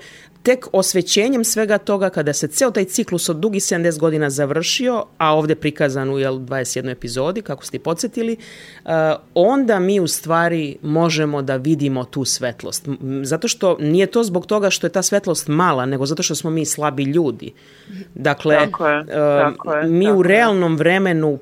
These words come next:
Speaker 1: pitanje je da li možemo da pojedemo toliko kvalitetne hrane da bismo bili zdravi, nego tek onda kada sve prođe i kada vidimo šta nam je bilo ponuđeno i šta smo imali i kada to izgubimo i kada ode od nas, onda u stvari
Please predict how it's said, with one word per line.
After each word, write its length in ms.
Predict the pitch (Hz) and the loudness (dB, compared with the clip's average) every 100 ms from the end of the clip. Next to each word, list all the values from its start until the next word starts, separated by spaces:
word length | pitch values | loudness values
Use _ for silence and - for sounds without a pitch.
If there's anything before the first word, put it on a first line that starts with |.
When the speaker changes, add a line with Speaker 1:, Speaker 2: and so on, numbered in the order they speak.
| - | -4
Speaker 1:
pitanje 480 | 214 208 - 190 156 | -2 -2 -2 0 0
je 60 | 139 | 0
da 240 | 160 160 | 0 2
li 120 | 151 | 0
možemo 460 | 143 147 139 139 131 | 0 -2 -2 -4 -4
da 120 | 127 | -6
pojedemo 500 | - 143 143 139 131 | -2 0 2 0 -4
toliko 380 | - 131 156 139 | -4 -4 -2 -4
kvalitetne 560 | - 127 123 139 131 | -4 -4 -2 -4 -4
hrane 340 | 117 139 143 143 | -6 -2 0 0
da 80 | 123 | -2
bismo 260 | 131 143 | -4 -4
bili 200 | 127 131 | -4 -2
zdravi, 440 | 120 127 123 113 - - - | -2 0 0 -2 -10 -18 -8
nego 280 | 147 139 143 | -2 0 -2
tek 340 | - 214 214 - | 0 -2 -2 0
onda 280 | 196 214 185 | 2 2 0
kada 320 | 175 151 151 | -2 -2 -2
sve 240 | - 214 | -2 -4
prođe 480 | 214 190 180 180 165 | -2 2 2 2 -2
i 40 | |
kada 220 | 160 139 139 | -2 -2 0
vidimo 320 | 185 190 175 | 0 0 0
šta 180 | - 165 | -2 -2
nam 140 | 156 | -2
je 60 | 151 | -2
bilo 460 | 147 170 196 156 - - | -2 0 0 -2 -6 -2
ponuđeno 640 | 180 180 175 165 160 151 - | 2 2 0 0 0 -2 -6
i 40 | |
šta 220 | - 170 | -4 -2
smo 200 | 180 196 | -2 -2
imali 380 | 160 156 156 143 - - - - | -2 0 0 -2 -6 -18 -20 -14
i 60 | |
kada 240 | 131 139 131 | -6 -4 -4
to 180 | - 123 | -4 -4
izgubimo 600 | 120 127 190 202 220 185 | -4 -4 -2 -2 -2 -2
i 40 | |
kada 300 | - 120 120 - | -4 -6 -6 -4
ode 280 | 120 127 | -2 0
od 120 | 180 185 | 0 0
nas, 340 | 185 170 - - - - | -2 -2 -6 -10 -20 -6
onda 320 | 143 160 160 | -2 0 0
u 60 | 135 | -2
stvari 520 | - - 139 139 123 | -4 -4 -2 -2 -4